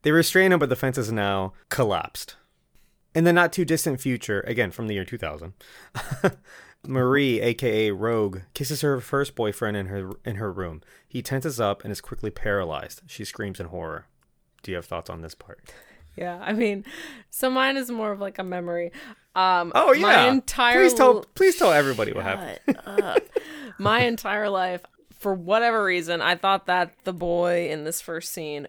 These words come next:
Speaker 2: was Wolverine. I just always thought that as a kid growing up, the metal bending,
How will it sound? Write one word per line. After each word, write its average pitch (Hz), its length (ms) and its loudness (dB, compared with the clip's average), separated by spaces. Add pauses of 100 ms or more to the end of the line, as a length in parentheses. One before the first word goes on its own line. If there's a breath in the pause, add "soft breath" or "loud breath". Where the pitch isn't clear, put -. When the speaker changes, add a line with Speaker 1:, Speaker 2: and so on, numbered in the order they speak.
Speaker 2:
was 147 460 -8
Wolverine. 151 720 -6
I 160 140 -2
just 170 240 -8
always 165 340 -2
thought 151 280 -6
that 156 180 -4
as 160 120 -6
a 151 60 -14
kid 254 260 -6
growing 226 280 -4
up, 220 240 -2 (140)
the 190 100 -2
metal 214 400 2
bending, 208 720 -2